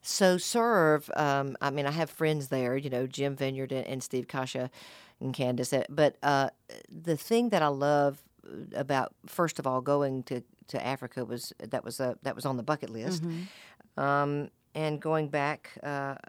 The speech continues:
Speaker 1: is something that I will do too. But seeing, seeing money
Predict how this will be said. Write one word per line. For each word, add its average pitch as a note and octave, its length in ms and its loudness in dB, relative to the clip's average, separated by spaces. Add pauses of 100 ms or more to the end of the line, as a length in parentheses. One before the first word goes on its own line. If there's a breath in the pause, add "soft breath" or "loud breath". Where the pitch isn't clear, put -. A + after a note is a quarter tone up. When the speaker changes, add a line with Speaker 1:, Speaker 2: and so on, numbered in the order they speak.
Speaker 1:
is C#3+ 140 -8
something C#3 340 -6
that C3+ 120 -4
I C3+ 80 -2
will C3 120 -4
do C#3 120 -6
too. G3+ 300 -6
But C#3+ 220 -4 (1120)
seeing, B3+ 760 0
seeing A#3 600 0
money D3 500 -4